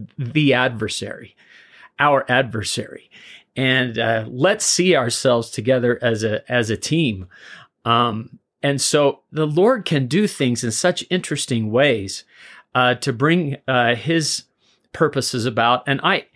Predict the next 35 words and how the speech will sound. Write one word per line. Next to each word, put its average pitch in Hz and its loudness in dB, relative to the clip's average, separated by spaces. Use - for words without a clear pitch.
if - -8
you 208 2
don't 208 2
mind, 180 4
I 160 4
wanted 202 2
to - -8
talk 143 -2
about 131 0
that 135 2
word 143 2
receive 120 0
in 123 -2
verse 110 -2
six. - -6
"Unto 151 0
him 156 2
that 143 2
receiveth." 123 0
I, 120 0
I've 139 0
always 208 2
thought 165 0
that 147 -2
m-, 151 -4
in 151 0
a 151 0
more 170 2
modern 160 2
way, 139 4
we 147 2
look 147 2
at 139 2
it 135 2
as, 127 -2